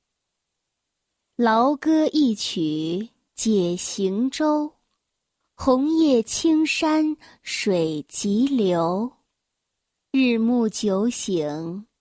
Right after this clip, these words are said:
人已远，满天风雨下西楼。谢霆送别，唐·许浑。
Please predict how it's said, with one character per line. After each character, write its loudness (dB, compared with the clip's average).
人 2
已 4
远， -4
满 2
天 2
风 2
雨 0
下 -2
西 0
楼。 0
谢 2
霆 0
送 0
别， -2
唐· -2
许 -4
浑。 -2